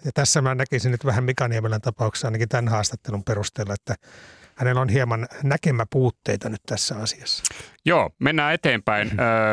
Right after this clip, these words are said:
Speaker 2: ö, syvennetään. Miten sinun mielestäsi ehdotus nollabudjetoinnista voisi olla poliittisesti <laughs> neutraali tai ideologiaton?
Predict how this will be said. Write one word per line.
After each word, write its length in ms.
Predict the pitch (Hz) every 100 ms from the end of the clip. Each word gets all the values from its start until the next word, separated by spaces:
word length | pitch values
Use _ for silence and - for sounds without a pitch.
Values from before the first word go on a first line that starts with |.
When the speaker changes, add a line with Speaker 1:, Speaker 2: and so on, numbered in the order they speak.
| 110
Speaker 2:
ö, 40 | -
syvennetään. 760 | - 143 117 104 113 104 104 - _ _ _ -
Miten 540 | 214 - 277 170 135 - _ - - -
sinun 280 | - 165 160
mielestäsi 520 | 127 117 - 107 127 127
ehdotus 420 | 143 127 120 -
nollabudjetoinnista 1080 | 160 165 117 101 101 98 - 95 98 - 104
voisi 300 | 120 120 104
olla 200 | 98 95 -
poliittisesti 800 | 131 117 - 101 107 - - 101 - -
<laughs> 120 | -
neutraali 720 | 120 139 117 - 98 92 92 -
tai 220 | 95 101
ideologiaton? 1200 | 135 131 113 98 95 101 101 95 92 95 113 104